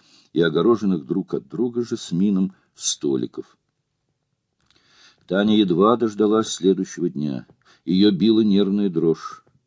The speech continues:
Отчасти виной тому было впечатление после корриды. Запал той энергии, которой она была насквозь пропитана с рёвом толпы,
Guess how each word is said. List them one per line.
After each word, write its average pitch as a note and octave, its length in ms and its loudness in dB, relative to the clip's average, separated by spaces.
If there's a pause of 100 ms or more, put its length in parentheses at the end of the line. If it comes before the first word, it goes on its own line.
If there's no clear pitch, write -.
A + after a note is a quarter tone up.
(580)
Отчасти - 640 -6
виной G2+ 440 2
тому G#2+ 300 -4
было G#2+ 480 4
впечатление F#2 840 -4
после D2 360 -8
корриды. - 560 -8 (640)
Запал C3+ 480 0
той - 320 0
энергии, G#2+ 520 -4
которой D#2+ 360 -4
она F2 140 -2
была F2+ 200 0
насквозь G2 460 -4
пропитана E2+ 580 -8
с - 140 -16
рёвом D#2+ 320 -2
толпы, D2+ 460 -8